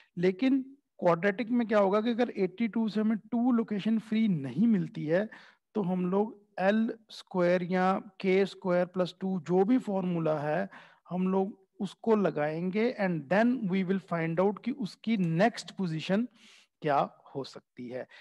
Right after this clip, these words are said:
इससे क्या होता है कि हमें, अ, लीनियर के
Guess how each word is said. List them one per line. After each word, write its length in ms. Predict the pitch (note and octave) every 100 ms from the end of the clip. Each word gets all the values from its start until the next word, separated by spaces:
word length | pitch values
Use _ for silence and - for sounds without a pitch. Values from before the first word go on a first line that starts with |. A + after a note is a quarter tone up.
| - -
इससे 340 | A3+ - C4+
क्या 180 | C4 A#3+
होता 260 | G3+ G3 G3+
है 80 |
कि 140 | G3+ A#3
हमें, 420 | F#3 F#3 A3 A#3+ - - _
अ, 180 | F#3 F#3
लीनियर 840 | F#3+ E3 F#3 A3+ A#3+ B3 B3+ B3+ B3 A#3 - _ _ -
के 160 | A3